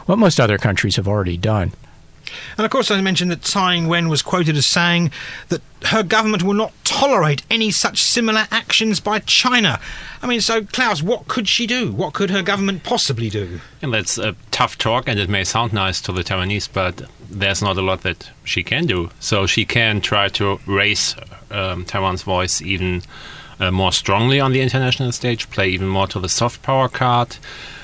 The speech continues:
Speaker 3: um, not hold back that much in criticizing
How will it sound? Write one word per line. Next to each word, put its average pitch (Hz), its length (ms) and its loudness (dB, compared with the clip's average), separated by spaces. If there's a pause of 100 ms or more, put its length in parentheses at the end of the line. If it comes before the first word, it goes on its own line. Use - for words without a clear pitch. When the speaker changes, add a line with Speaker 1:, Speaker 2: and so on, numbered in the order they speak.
(260)
Speaker 3:
um, 95 260 0
not 110 240 4
hold 110 320 2
back 120 300 4
that 113 280 2
much 104 400 2
in 92 220 -2
criticizing 139 1000 0